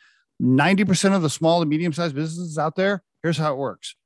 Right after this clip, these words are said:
One day you're, like, a director, and then the next day the owner comes in and says, "Hey, by the way, you wanna be chief revenue officer?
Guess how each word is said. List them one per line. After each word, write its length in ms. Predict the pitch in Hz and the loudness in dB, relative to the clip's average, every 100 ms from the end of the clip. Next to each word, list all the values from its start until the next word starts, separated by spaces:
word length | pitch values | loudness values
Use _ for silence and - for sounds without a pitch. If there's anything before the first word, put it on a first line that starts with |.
| _ - | _ -2
One 200 | 131 165 | 2 4
day 140 | 165 | 4
you're, 320 | 156 160 151 | 4 4 2
like, 200 | 135 127 | 0 -2
a 40 | 120 | -4
director, 540 | 127 139 151 175 170 | -2 -2 -2 -4 -6
and 180 | 127 127 | -4 -4
then 100 | 127 | -2
the 60 | 127 | -2
next 220 | 147 - | -4 -6
day 160 | 151 143 | -4 -4
the 140 | 131 | -2
owner 180 | 139 139 | -2 -4
comes 200 | 135 131 | -6 -6
in 60 | 135 | -6
and 100 | 117 | -6
says, 180 | 123 120 | -8 -4
"Hey, 140 | 147 | -4
by 140 | 131 131 | -2 -2
the 60 | |
way, 100 | 135 127 | -2 -2
you 60 | |
wanna 120 | 131 123 | -4 -6
be 140 | 127 | -8
chief 260 | - 147 139 | -6 -6 -2
revenue 280 | 143 147 151 | 0 0 0
officer? 420 | 151 139 165 | -2 -6 -6